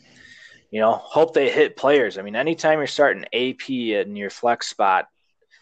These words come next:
I mean, I know A P's gotten a lot of touches, but he doesn't have that big play ability, and he's not gonna receive a lot of passes. I mean, we'll see. I, I just, I don't expect a whole ton out of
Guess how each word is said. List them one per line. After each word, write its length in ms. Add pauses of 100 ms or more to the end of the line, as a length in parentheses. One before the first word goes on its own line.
(340)
I 60
mean, 160
I 40
know 200
A 120
P's 260
gotten 240
a 40
lot 160
of 60
touches, 420
but 320 (380)
he 180
doesn't 280
have 240
that 240
big 240
play 420
ability, 540
and 80
he's 160
not 160
gonna 120
receive 440
a 60
lot 280
of 80
passes. 680
I 80
mean, 320 (1120)
we'll 160
see. 400
I, 460
I 40
just, 360 (420)
I 140
don't 140
expect 400
a 60
whole 200
ton 320
out 160
of 420